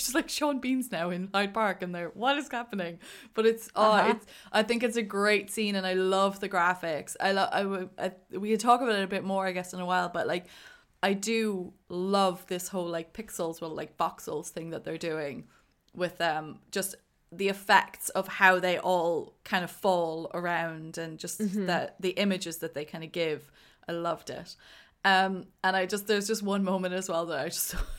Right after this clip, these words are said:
Speaker 1: <laughs> thought it was hilarious, but also so stupid. And it's when they, uh, so when they win, and, like, 'cause the, you know, the, it's that whole, like, army guys bullying and, like, "Oh yeah, you're stupid, you don't know, nerds, whatever."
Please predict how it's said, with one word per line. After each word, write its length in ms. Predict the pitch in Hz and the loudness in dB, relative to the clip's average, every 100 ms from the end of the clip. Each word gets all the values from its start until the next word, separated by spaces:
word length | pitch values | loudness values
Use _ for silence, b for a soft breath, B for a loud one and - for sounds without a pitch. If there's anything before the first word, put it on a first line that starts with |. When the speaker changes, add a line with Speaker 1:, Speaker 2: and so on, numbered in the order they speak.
| - | -12
Speaker 1:
<laughs> 840 | - _ - _ - - 320 - - | -20 _ -20 _ -8 -4 -6 -6 0
thought 160 | 220 | 2
it 20 | 202 | 2
was 120 | 226 | 0
hilarious, 420 | 226 190 196 202 | 0 2 0 -4
but 120 | 190 | -4
also 260 | 175 196 214 | -4 -2 -6
so 220 | - 180 | -4 -6
stupid. 440 | 180 180 180 180 180 B 330 - | -6 -8 -6 -8 -10 B -6 -2
And 160 | 247 247 | 0 2
it's 180 | 247 254 | 0 0
when 280 | 254 240 240 | 0 2 0
they, 240 | 233 226 | 2 2
uh, 380 | 226 226 220 - - B 262 - | 4 4 2 0 -10 B -14 -2
so 160 | 269 | 2
when 180 | 233 220 | 2 4
they 120 | 240 | 2
win, 520 | 240 196 196 214 254 269 b b _ _ | 2 0 0 0 -2 -6 b b _ _
and, 220 | 226 220 | 4 6
like, 200 | 214 208 202 | 4 0 -2
'cause 160 | 240 | -2
the, 100 | 214 | -2
you 140 | 190 220 | 0 0
know, 120 | 208 | 2
the, 220 | 214 - - | 2 2 0
it's 140 | 220 | 0
that 140 | 208 202 | 0 2
whole, 140 | 196 | 2
like, 220 | 185 185 | 0 0
army 280 | 208 208 202 | 0 2 0
guys 300 | 196 165 180 | 0 0 -2
bullying 640 | - 208 190 190 170 160 165 | 2 2 4 0 -2 -6 -8
and, 180 | 170 165 | -8 -6
like, 220 | 165 190 | -4 -2
"Oh 160 | 233 | 2
yeah, 280 | 214 214 202 | 4 4 4
you're 160 | 190 196 | 0 -4
stupid, 440 | 196 220 208 196 | -4 -6 -4 -4
you 100 | 190 | -4
don't 200 | 190 202 | -2 -2
know, 160 | 202 196 | -2 0
nerds, 540 | 202 220 208 208 202 202 | 4 6 6 2 0 -2
whatever." 560 | 220 214 202 185 - | 0 2 0 -4 -4